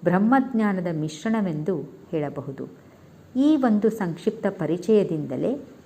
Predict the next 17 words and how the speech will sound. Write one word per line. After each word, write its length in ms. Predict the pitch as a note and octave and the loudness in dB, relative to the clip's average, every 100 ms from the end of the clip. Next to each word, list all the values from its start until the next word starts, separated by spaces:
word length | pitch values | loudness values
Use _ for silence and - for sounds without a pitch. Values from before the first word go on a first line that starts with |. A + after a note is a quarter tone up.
| - | -4
ಉಪನಿಷತ್ತು 1000 | G#3 G#3 C4 B3+ - F3+ - - - - - - - - D#3+ D#3 | 0 4 6 6 2 -4 -8 -10 -10 -12 -20 -20 -20 -14 -8 6
ದೇಶಿ 460 | G3 G3 G3 C#4+ D4 | 6 6 2 0 0
ಭಾಷೆಗೆ 1040 | G#3 F#3 F3 F#3+ D#3 E3+ D3 - - - - - | 0 -4 -4 -4 -4 -2 -4 -6 -12 -16 -16 -6
ಭಾಷಾಂತರ 580 | D#3 C#3+ G3 A3 A3 G#3 | -6 -2 0 0 0 0
ಮಾಡುವುದು 600 | F3+ D3+ D3 D#3 D#3 D3 - - - - G3 | 0 -2 -2 -2 -2 -4 -6 -18 -20 -4 0
ಎಷ್ಟು 420 | G#3 - - C4+ | 0 0 -2 0
ಕಷ್ಟಕರ 600 | A#3 F3+ - A#3+ A3+ G3 F3 - - | 0 -2 -2 -2 0 0 -2 -6 -10
ಎಂದು 260 | E3+ D#3 D#3+ | -6 -4 -4
ನಾವು 520 | D3 C#3+ E3 B3 - | -4 -4 -6 -8 -8
ಊಹಿಸಬಹುದು. 640 | D3+ D3 C#3 C3+ D3 - - - - - - - | -8 -6 -8 -8 -12 -12 -16 -18 -20 -20 -16 -4
ದಾಸಗಣೂರವರು 1300 | G3+ G3+ C4 D#4 C4+ A#3+ G#3 F3+ D3 D3 E3+ C#3+ - - | 0 2 2 0 2 2 2 0 -2 -2 -4 -6 -10 -8
ಅವರ 240 | D#3 D3+ D3+ F#3+ - - | -6 -4 -6 -8 -14 -4
ಪ್ರತಿಯೊಂದು 580 | F3 F3 G#3 A#3 C4 C4 | -2 0 0 2 2 2
ಶ್ಲೋಕವನ್ನು 800 | - G3 F3 E3+ C#3+ C#3 E3 D#3 - - - _ | 0 -2 -2 -4 -8 -8 -8 -10 -12 -20 -20 _
ಮರಾಠಿಗೆ 720 | F3 E3 F3 G3+ G#3 E3+ D#3+ C#3 - - | -2 0 0 0 0 0 -4 -6 -14 -6
ಭಾಷಾಂತರ 560 | C#3+ C3+ - F3+ G3+ G#3+ | -6 -4 -6 -6 -4 -6
ಮಾಡಿದರು. 560 | F3 C#3+ C3+ D#3 E3 | -4 -6 -10 -12 -16